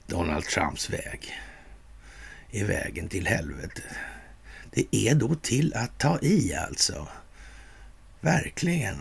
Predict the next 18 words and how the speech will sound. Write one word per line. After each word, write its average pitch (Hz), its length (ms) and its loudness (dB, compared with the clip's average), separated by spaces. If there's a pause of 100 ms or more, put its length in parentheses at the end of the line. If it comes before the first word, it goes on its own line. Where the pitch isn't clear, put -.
alltså. - 200 -6
Här 98 200 -2
kan 139 140 0
man 143 100 4
säga 135 180 4
helvete 110 520 4
hur 110 60 0
mycket 113 200 -4
som 104 120 0
helst, 131 300 2
men 117 100 0
det 160 520 0
blir 143 440 4
inga 143 180 4
svordomar 117 440 0
ändå, 117 220 0
för 127 120 0
nu 139 260 6